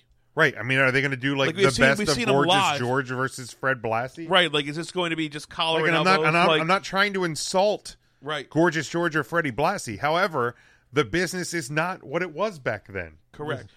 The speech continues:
Speaker 2: Rich Swann versus Zach Wentz. Um, Joey Janela's wrestling in a ton of shows down there. Uh,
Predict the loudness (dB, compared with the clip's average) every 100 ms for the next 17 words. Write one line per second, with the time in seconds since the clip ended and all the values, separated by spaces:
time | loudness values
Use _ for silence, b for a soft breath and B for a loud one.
0 | b -10 -6 -6 -4 -2 -2 -2 -6 -6
1 | -4 -2 -4 -6 -12 -12 -20 -20 _ _
2 | _ _ -4 -2 -2 -6 -18 _ _ _
3 | _ _ _ -14 -4 0 0 -2 -2 0
4 | -2 -4 -10 -10 -12 -12 -8 -8 -8 -6
5 | -8 -8 -14 -14 -16 -16 -8 -6